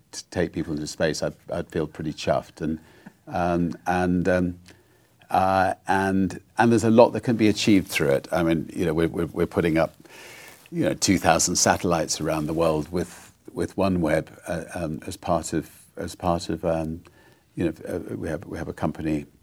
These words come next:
um, called Virgin Orbit that is, is, um, putting,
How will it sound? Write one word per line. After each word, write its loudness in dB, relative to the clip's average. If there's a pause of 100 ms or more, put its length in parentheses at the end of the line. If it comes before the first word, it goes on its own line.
(120)
um, -8
called -8
Virgin 0
Orbit -2
that -8
is, -8 (140)
is, -10
um, -6
putting, -8